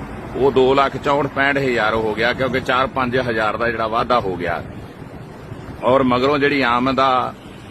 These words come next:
ਉਹ ਦੋ ਅੱਸੀ ਪਚਾਸੀ ਨੱਬੇ ਦੇ ਲਾਗੇ ਆ। ਪਰ ਖਤਰੇ ਵਾਲੀ ਖਬਰ ਇਹ ਆ ਵੀ ਪੌਂਗ ਡੈਮ ਤੋਂ ਅੱਜ ਜਿਹੜੇ ਗੇਟ ਚੁੱਕੇ ਜਾਣਗੇ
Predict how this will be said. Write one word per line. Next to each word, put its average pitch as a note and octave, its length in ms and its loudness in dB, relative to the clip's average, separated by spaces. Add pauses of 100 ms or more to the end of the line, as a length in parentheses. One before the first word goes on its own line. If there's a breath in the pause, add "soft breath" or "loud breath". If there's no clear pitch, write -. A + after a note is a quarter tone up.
(280)
ਉਹ C3 160 -2
ਦੋ C3 380 2
ਅੱਸੀ C#3 300 0
ਪਚਾਸੀ B2+ 440 0
ਨੱਬੇ B2+ 320 2
ਦੇ C3 100 2
ਲਾਗੇ A2+ 360 0
ਆ। A#2+ 100 0
ਪਰ C3 180 -2
ਖਤਰੇ B2 400 -2
ਵਾਲੀ C3+ 220 2
ਖਬਰ A#2+ 280 0
ਇਹ C3 240 4
ਆ B2 80 0
ਵੀ B2 120 -4
ਪੌਂਗ B2 360 -2
ਡੈਮ A#2+ 260 0
ਤੋਂ A#2+ 260 -2
ਅੱਜ A#2 120 -2
ਜਿਹੜੇ A#2 220 0
ਗੇਟ A2 280 -2
ਚੁੱਕੇ A2 340 -4
ਜਾਣਗੇ A2+ 500 0